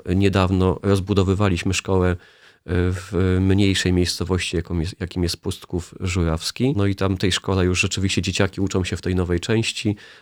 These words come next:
a stara część, e, stara część jest teraz remontowana.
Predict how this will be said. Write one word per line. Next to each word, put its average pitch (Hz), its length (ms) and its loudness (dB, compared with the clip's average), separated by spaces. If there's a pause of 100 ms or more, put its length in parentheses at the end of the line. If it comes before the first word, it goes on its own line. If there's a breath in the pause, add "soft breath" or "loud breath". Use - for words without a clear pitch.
a 107 80 -2
stara 98 440 2
część, 95 600 0
e, - 20 -8 (460)
stara 87 360 -2
część 87 360 0
jest - 300 -2
teraz 87 280 -2
remontowana. 92 760 0